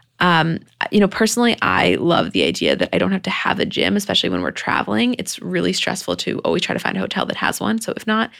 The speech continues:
this is an amazing tool to be able to use that. So with our code comments, you can join us on our fitness journey, which is personalized just for you. Again, use our code comments and start using Open Fit for your journey to a healthier life.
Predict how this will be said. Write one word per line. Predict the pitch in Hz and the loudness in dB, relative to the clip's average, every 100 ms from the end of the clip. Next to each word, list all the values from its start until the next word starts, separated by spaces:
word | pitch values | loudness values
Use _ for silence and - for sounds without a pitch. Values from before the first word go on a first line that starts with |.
| - - | -20 -10
this | - 196 | -6 -2
is | 175 | -2
an | |
amazing | 165 160 - 82 82 - | 0 0 -2 -4 -6 -8
tool | - - | -6 -4
to | - | -2
be | |
able | 78 - | -4 -2
to | |
use | - - | -4 -4
that. | - 50 - - - - - - - | -4 -6 -6 -14 -20 -20 -20 -20 -4
So | - | 2
with | 208 208 - | 4 4 2
our | 196 262 | 2 4
code | 320 269 226 | 4 4 2
comments, | - 175 185 226 269 | 0 0 2 2 2
you | 202 | 0
can | - | 0
join | 196 175 | 2 2
us | 196 | 2
on | 175 | 0
our | |
fitness | - - 190 | 0 0 -2
journey, | - - - 98 - | 0 2 2 2 0
which | 196 | -4
is | 190 | -2
personalized | - 196 185 175 196 | -4 -2 0 0 0
just | - 196 | -2 -2
for | - | -2
you. | 190 165 202 - | 0 2 2 0
Again, | 202 185 190 | 0 0 2
use | 190 185 | 0 0
our | 180 190 | 0 0
code | - 190 - | 0 -2 -4
comments | - 214 208 - 247 | -4 -2 0 0 -2
and | - 196 | -4 -4
start | - - | -2 0
using | 175 196 190 | 0 -2 -2
Open | - 190 | 0 0
Fit | 196 - | -2 -4
for | 190 | -4
your | 190 190 | 0 0
journey | 185 - 180 | 0 0 -2
to | - | -2
a | - | -4
healthier | - - - - | -4 -6 -4 -2
life. | 80 - - - | 0 0 -2 -14